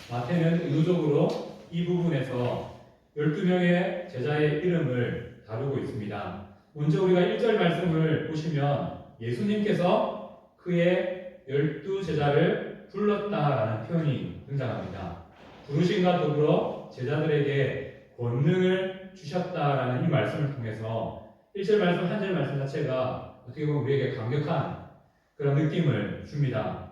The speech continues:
특별히 일 절에 부르셨다라는 이 표현은 예수님께서 열두 명의 제자를 처음으로, 뭐, 처음 이제 시작하기 위해서 사명하며 불렀다라는 의미보다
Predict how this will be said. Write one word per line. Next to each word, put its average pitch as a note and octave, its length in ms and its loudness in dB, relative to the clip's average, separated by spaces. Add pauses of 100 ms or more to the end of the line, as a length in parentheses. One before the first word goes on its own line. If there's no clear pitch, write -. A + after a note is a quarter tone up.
(180)
특별히 F3 340 2 (140)
일 F#3 140 -2
절에 F3 400 2
부르셨다라는 D#3 1400 0
이 D#3 120 -2
표현은 C#3+ 760 -2 (840)
예수님께서 E3+ 540 -2
열두 D#3 260 2
명의 F3 260 4
제자를 C#3+ 340 -2
처음으로, G3+ 1000 -2
뭐, A#2 140 -6
처음 F#3+ 340 0
이제 B2 340 -2
시작하기 D#3+ 460 -2
위해서 - 640 -4
사명하며 D#3 880 -2
불렀다라는 C3+ 640 0
의미보다 - 880 0